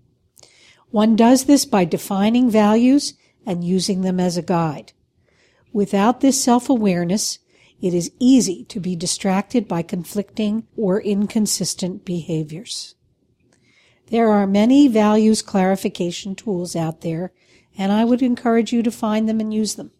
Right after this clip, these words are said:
Number two involves acquiring competence. As previously mentioned, people must have the knowledge and abilities to perform their tasks and live up to their promises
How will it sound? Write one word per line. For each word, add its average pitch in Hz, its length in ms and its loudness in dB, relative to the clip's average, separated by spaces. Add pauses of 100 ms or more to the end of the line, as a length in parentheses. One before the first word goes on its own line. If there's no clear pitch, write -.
(800)
Number 240 280 -2
two 339 280 4
involves 185 540 4
acquiring 185 600 2
competence. 185 760 -2 (640)
As 214 160 2
previously 269 560 6
mentioned, 214 560 4
people 269 280 2
must 240 320 4
have 196 240 0
the 185 140 2
knowledge 190 760 -2 (340)
and 196 140 4
abilities 190 580 4
to 196 100 -6
perform 233 500 2
their 196 160 4
tasks - 720 -12 (400)
and 208 200 4
live 254 240 8
up 214 160 4
to 214 120 -2
their 190 180 0
promises 175 800 -6